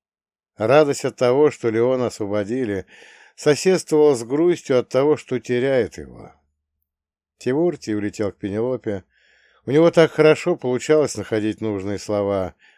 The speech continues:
а теперь она предоставлена сама себе. Включив все телевизоры, она ходила из комнаты в комнату, смотрела на Леона и не могла насмотреться.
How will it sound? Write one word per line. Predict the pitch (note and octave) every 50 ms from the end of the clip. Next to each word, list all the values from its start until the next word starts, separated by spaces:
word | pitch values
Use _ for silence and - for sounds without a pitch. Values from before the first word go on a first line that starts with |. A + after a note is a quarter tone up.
| _ _
а | A#2 A#2+
теперь | - - C3+ C3 - - D#3+ D#3 D3 -
она | - A2+ A2 A2 A2+ A2
предоставлена | - - A2+ G2+ G#2 G#2+ G#2 - - - A#2 A#2+ A#2 A2+ G2+ G2 G2 F2+
сама | - - G2+ F2+ F#2 F2+ E2+
себе. | - - - E2+ D2+ - - - - _ _ _ _ _ _ _ _ _ _ _ _ _ _ _ _ _ _ _ _ _ _ _ _ _ _ _ _ _ _
Включив | _ - C#3 C3+ - F#3 F#3+ E3
все | - - A#2+ G2
телевизоры, | - A2 G#2+ B2 C3+ C#3+ C#3+ A#2+ A#2+ A#2
она | A2+ A#2 A2+
ходила | - - A#2 A2+ A2+ C3 C#3+ C3+ A#2
из | G#2 -
комнаты | - - G#2+ G#2 G2+ F2+ - G2+
в | F2+
комнату, | - - A#2+ B2+ B2 A2+ G#2 - - G2+ F#2+ - _ _ _ _ - - - _ _ _
смотрела | - - C3+ D#3+ D3+ E3+ F3 F3+ F3
на | D#3+ D#3 D3+
Леона | C#3+ D3 D3+ D#3+ E3+ F3 E3+ D#3+ D3+
и | D3 C#3
не | C3+ C3+
могла | C3 B2+ B2 A#2 A#2+ A#2+ A#2 A2
насмотреться. | G#2 G2 - - G#2 G2+ F#2 - F#2 E2+ D2+ C2+ _ - - -